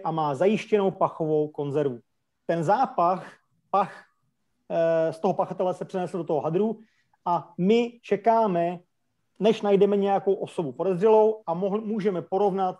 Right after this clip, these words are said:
ty dva zápachy a s tím nám právě pomáhají ti pejsci. A není to tak, že bychom dali pejskovi čuchnout, eh, té pachové konzervy, respektive takhle. Eh, my odebereme kontrolní,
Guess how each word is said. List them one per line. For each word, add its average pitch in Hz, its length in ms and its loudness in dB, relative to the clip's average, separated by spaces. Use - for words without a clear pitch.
ty 175 140 -4
dva 160 420 -2
zápachy 147 460 -10
a 160 60 -8
s - 80 -16
tím 190 140 0
nám 190 180 4
právě 175 220 4
pomáhají 156 680 0
ti 147 260 -4
pejsci. 151 440 -2
A 170 80 0
není 226 260 6
to 214 100 6
tak, 202 440 4
že 175 100 2
bychom 214 320 4
dali 202 440 6
pejskovi 202 400 0
čuchnout, 170 580 -4
eh, 135 220 -6
té 208 140 4
pachové 202 380 4
konzervy, 190 440 4
respektive 202 340 4
takhle. 170 240 0
Eh, 151 500 0
my 185 220 -4
odebereme 208 640 4
kontrolní, 202 920 2